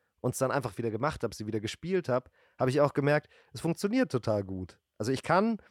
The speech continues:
diese Songs spielen und kann das auch wieder fühlen, natürlich völlig anders als damals. Aber, ähm, es ist da, es funktioniert und es ist ein Gefühl da und deswegen kann ich jetzt alte Songs wieder spielen und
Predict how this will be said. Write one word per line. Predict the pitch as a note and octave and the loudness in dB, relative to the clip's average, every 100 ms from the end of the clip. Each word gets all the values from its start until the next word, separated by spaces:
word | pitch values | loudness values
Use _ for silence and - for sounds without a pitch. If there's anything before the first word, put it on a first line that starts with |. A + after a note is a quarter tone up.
| _ - | _ -6
diese | B2+ B2+ | -4 0
Songs | E3+ F#3 - | 4 4 2
spielen | - - D#3+ F#3+ G3 | -4 -4 2 4 4
und | - B2+ | 0 -2
kann | D3 F3+ | 0 2
das | E3+ | 0
auch | D3 C#3+ | -2 -2
wieder | C3+ | -2
fühlen, | B2 - F3 F3 | -2 0 2 4
natürlich | E3+ G3+ F#3+ - | 2 0 0 4
völlig | F3+ E3+ D3 | 4 4 4
anders | E3 E3 A#2 | 2 2 0
als | - B2 A2 - _ - | 0 0 0 -10 _ -2
damals. | A2 G#2 G2 F2+ F2+ - _ - - _ - | 2 2 2 0 -4 -12 _ -20 -20 _ 2
Aber, | B2+ D#3 E3 E3+ - _ _ | 4 8 8 6 2 _ _
ähm, | C3 C#3 C#3 C3+ - _ _ - | 4 6 6 2 -6 _ _ -8
es | A#2 | -4
ist | E3+ - | -4 0
da, | C3+ D#3 F3 | 4 6 6
es | C3 | 2
funktioniert | - C#3 - C3 E3+ D3+ | -2 -2 0 2 2 2
und | C3 | 0
es | B2+ | -2
ist | B2 - | -4 -6
ein | |
Gefühl | A#2 - D3+ D#3 | -6 -2 2 4
da | C3+ C#3 C#3 - _ _ | 4 4 2 -2 _ _
und | - B2 | -2 0
deswegen | A#2 C3+ B2+ | 4 2 2
kann | C3 C3 | 0 2
ich | |
jetzt | A2+ A2+ - - _ | 0 -4 -8 -16 _
alte | A#2 A2+ G#2+ | 0 0 0
Songs | B2 A#2 - - _ _ _ _ _ _ _ _ _ | -4 -4 -6 -14 _ _ _ _ _ _ _ _ _
wieder | A2 A#2+ A#2 | -2 0 0
spielen | - A#2 C3 C3 B2+ | -2 -2 0 2 0
und | - A2+ G2 | -4 -6 -6